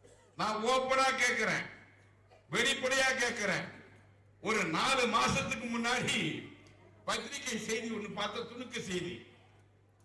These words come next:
ஒரு பஸ்ல ஒரு பர்தா போட்ட அம்மா, ஒரு முஸ்லீம் அம்மா ஏறி இருக்கு.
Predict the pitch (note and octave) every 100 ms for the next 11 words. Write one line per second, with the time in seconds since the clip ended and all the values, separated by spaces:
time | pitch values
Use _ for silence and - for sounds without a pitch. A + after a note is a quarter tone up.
0 | _ G3 A3+ F#3 G3+ - C4 B3 B3+ C4
1 | - - - - - - - - B4 -
2 | G3+ A3 - C4+ B3+ A3+ A#3 A3+ A#3+ B3
3 | B3+ A#3+ A#3 A#3 A#3+ A3 G#3 G#3+ A#3+ A3
4 | A3 G3+ E3+ -